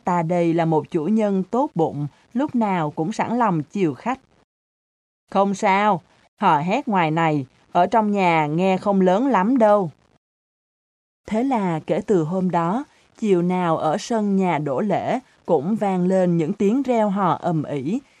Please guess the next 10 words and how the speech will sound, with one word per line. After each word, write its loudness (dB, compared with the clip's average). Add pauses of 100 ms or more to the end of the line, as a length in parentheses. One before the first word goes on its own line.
xen -2
lẫn 0
tiếng 2
nồi 2
niêu 0
son -2
chảo -2
khua 0
loạn -2
xị, -2